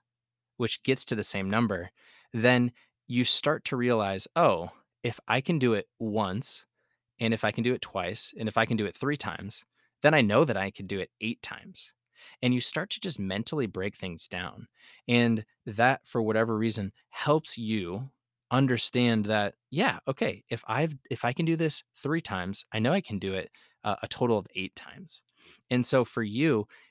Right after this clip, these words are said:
you know, how can you mentally reframe the challenge and start to break it down into more manageable chunks? And then kind of the third thing that she talked about was, is just really just trust and just relying on your training and relying on your ability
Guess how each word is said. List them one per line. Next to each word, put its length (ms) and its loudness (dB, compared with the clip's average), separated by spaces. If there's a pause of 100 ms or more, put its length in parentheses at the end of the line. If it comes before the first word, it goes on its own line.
(100)
you 80 0
know, 60 0
how 180 0
can 180 -2
you 100 4
mentally 640 -2
reframe 720 -2
the 80 -4
challenge 520 -8
and 100 -6
start 260 -2
to 80 -4
break 220 0
it 100 -8
down 340 -4
into 220 -4
more 440 0 (340)
manageable 760 -2
chunks? 440 0 (400)
And 160 4
then 180 4
kind 180 -2
of 60 -2
the 100 0
third 260 0
thing 200 -2
that 120 -4
she 120 -8
talked 260 -10
about 260 -6
was, 420 0
is 140 -2
just 220 -2
really 200 2
just 240 0
trust 600 -4
and 120 2
just 220 -2
relying 640 2 (380)
on 300 6
your 180 4
training 560 -2 (420)
and 140 4
relying 600 0
on 140 0
your 120 -2
ability 640 -4